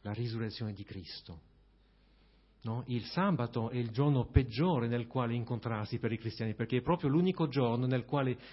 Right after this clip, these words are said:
Cristo è rimasto nella morte. No? È morto il venerdì sera ed è risorto la domenica.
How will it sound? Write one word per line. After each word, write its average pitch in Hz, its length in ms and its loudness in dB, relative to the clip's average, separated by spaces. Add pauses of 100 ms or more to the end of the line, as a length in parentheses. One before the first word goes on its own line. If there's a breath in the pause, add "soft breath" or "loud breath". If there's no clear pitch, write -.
Cristo 165 400 -2
è 131 140 2
rimasto 139 480 2
nella 127 220 2
morte. 117 500 0 (1000 soft breath)
No? 127 120 0
È 120 60 0
morto 151 300 2
il 135 60 0
venerdì 147 360 2
sera 139 540 0
ed 131 140 0
è 135 60 4
risorto 156 440 4
la 127 100 2
domenica. 113 680 0